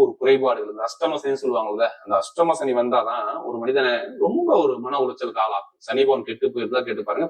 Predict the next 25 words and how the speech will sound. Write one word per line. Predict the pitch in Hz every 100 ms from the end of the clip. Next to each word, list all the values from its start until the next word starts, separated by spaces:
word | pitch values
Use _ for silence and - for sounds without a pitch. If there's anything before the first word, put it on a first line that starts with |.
| -
படிப்பு, | 120 - 117 117
கல்வி, | 113 104 127
வேலை, | 123 120 117 -
தொழில், | 117 113
உத்தியோகம், | 110 120 120 170 233 - _ _ _ -
திருமணம், | 147 170 165 147 170 240 - _ _ _ _ _ _ _ _ _ _ _ _ -
உங்களுடைய | 143 135 131
பொருளாதார | 147 175 190 185 151
வருமானத்துல | 135 143 151 147 131 127
ஒரு | 120 -
தடைகள், | 123 135 131
தாமதம், | 127 123 127
எல்லாமே | 151 170 180
இங்க | 175 147
நீங்க | 131 131
கேட்டீங்கன்னா, | 127 127 170 - - - _ 123
ஆமா, | 120 - -
ஒரு | 139 127
அலைச்சல் | 156 - 147
இருந்துச்சு, | 123 139 120
ஒரு | 113
மன | -
உளைச்சலுக்கு | 131 120 - 104 127 -
ஆளாகனே | 104 - 104 101
அப்படிம்பாங்க. | 98 104 101 -